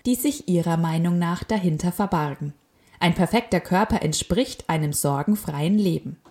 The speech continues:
Für immer geliebt, sündenfrei und schuldlos. Das heißt, je mehr ich mich anstrengte, äußerlich einem Ideal zu entsprechen, desto besser sollte mein Innenleben werden. Eine Knochenarbeit, die nie enden würde,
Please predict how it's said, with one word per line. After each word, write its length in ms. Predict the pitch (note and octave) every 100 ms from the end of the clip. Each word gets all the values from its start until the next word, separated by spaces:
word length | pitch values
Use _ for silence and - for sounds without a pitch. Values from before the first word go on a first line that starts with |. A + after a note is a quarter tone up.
| _
Für 160 | -
immer 300 | D3+ A3 B3+
geliebt, 580 | A#3 D3+ E3 C#4 - - _
sündenfrei 800 | - E3 F#3 G3+ F#3+ F3+ E3 E3+ -
und 220 | D3+ D#3+
schuldlos. 680 | - D3+ D3+ C#3 C3+ - - _ _ _ -
Das 180 | E3+ D#3
heißt, 400 | G#3+ A#3+ - - - - -
je 120 | E3+
mehr 260 | F3 G#3+ A3+
ich 140 | G#3+
mich 200 | F#3+ -
anstrengte, 800 | G#3 A#3 - - D3+ D#3 D3+ D3+ -
äußerlich 680 | F#3 B3 - A3 E3+ E3 F3+
einem 260 | F3 F3
Ideal 500 | F#3 F3 E3 D#3+ G#3+
zu 160 | - F#3
entsprechen, 640 | D#3+ D#3+ - F3+ - D#3 - -
desto 280 | D#3+ - D3
besser 480 | - C#3 - F#3
sollte 400 | G#3 D#3 C3+ C#3
mein 240 | E3 E3 F3+
Innenleben 720 | - G#3 F#3+ D#3 C#3+ C#3+ C#3+
werden. 360 | C#3 C#3 C3+ C#3+ _ _ _
Eine 220 | D#3+ D3+
Knochenarbeit, 920 | - G#3 A3 G#3+ E3 E3 E3+ E3+ F3 -
die 140 | - A#3
nie 260 | G3 G#3
enden 380 | F#3+ F3 - E3+
würde, 340 | D3+ D3 D3+